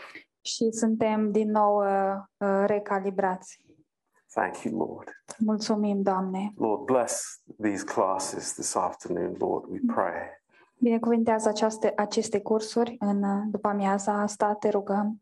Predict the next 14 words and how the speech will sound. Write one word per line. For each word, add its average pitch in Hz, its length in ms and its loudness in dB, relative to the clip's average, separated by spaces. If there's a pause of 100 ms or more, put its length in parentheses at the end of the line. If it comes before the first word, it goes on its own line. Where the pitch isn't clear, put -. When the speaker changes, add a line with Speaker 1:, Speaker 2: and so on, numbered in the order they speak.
(140)
Speaker 2:
Lord, 101 300 0
this - 220 -4
is 95 340 -4 (100)
really 101 680 0 (340)
amazing 104 680 0
that 95 220 2
you 104 220 0
want 101 240 0
to 98 100 -6
reveal 95 340 -2
your 87 220 0
heart 98 440 -2
to 95 80 -6
us. - 500 -4